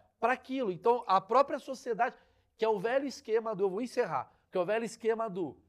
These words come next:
tem aquela história do Google, que é clássica, acho que todo mundo conhece, que é,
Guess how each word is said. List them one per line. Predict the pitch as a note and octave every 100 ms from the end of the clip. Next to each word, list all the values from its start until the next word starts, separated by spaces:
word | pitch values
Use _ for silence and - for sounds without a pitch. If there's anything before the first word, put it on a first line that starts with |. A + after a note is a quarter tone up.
| _ _ _ _
tem | - E3+
aquela | F#3+ F#3+ F#3
história | - D3+ D3
do | D#3+ G#3+
Google, | D#3 D3+ C#3 F3+ C4 _
que | -
é | C#3+
clássica, | - B2+ A#2 - -
acho | F3 D#3+
que | _
todo | D#3
mundo | D3+ C3+
conhece, | - A#2+ A2 C3 -
que | - D#3
é, | A2+